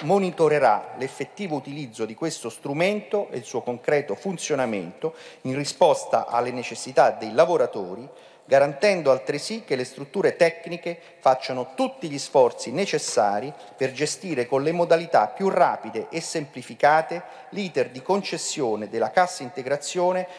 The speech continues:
richiesta con causale covid diciannove, in modo te-,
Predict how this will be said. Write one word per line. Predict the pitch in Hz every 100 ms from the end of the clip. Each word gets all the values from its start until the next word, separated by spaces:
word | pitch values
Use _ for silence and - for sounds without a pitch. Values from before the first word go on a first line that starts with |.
| -
richiesta | 139 151 160 123 - - 143 - -
con | - 147
causale | 117 139 - 147 117 110
covid | - 156 113 104
diciannove, | 202 - 143 120 95 98 147 - -
in | -
modo | 185 156 135
te-, | 143